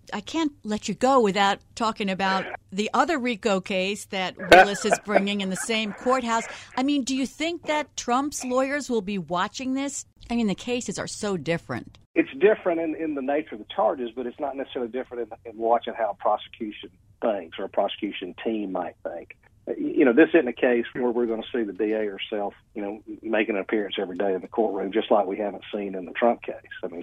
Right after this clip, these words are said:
Speaker 2: she's got assistants in there, so different sets of lawyers are handling different cases. But it can give you a sense of how a case is managed, or sort of what the rhythm and the flow of their charging decision and their evidence presentation can mean if they're watching. So I'm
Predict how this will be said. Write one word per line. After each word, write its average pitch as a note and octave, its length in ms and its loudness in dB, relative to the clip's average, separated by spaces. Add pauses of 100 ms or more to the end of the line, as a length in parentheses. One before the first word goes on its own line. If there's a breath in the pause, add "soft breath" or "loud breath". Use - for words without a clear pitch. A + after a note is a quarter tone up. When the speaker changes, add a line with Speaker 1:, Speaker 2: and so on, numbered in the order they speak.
Speaker 2:
she's F2+ 160 -8
got F#2+ 180 -2
assistants - 500 -2
in F2 100 -4
there, F2+ 260 -2
so F2+ 80 -2
different G2 360 -4 (180)
sets G2 240 2
of E2+ 80 -4
lawyers F2+ 360 2
are G2 60 -8
handling F#2+ 360 -4
different F2+ 300 -6
cases. F#2 460 -2
But F2+ 140 2 (260 loud breath)
it B2+ 160 4
can E3+ 220 10
give B2 180 2
you G#2+ 240 -2
a G2+ 60 -8 (160)
sense A2+ 160 -2
of G2 160 -8
how A2 200 4
a - 40 -8
case G2+ 300 -4
is D#2+ 160 -12
managed, F#2+ 560 -6 (180)
or G#2+ 100 -8
sort G2+ 160 -4
of F#2 100 -2
what G2+ 280 0
the F2 80 -4
rhythm F#2+ 400 2
and F2+ 100 -4
the D#2 160 -4
flow G2+ 360 4
of F2 100 -2
their E2+ 280 -4 (300)
charging F#2 440 2
decision F2+ 560 -6
and E2+ 100 -10
their F2 160 -8
evidence F2+ 400 -4
presentation F2 640 -4
can - 180 -8
mean F2 340 -6 (440 loud breath)
if - 220 -4
they're G2 100 -6
watching. F#2+ 460 0
So C#3+ 80 8
I'm E3+ 100 4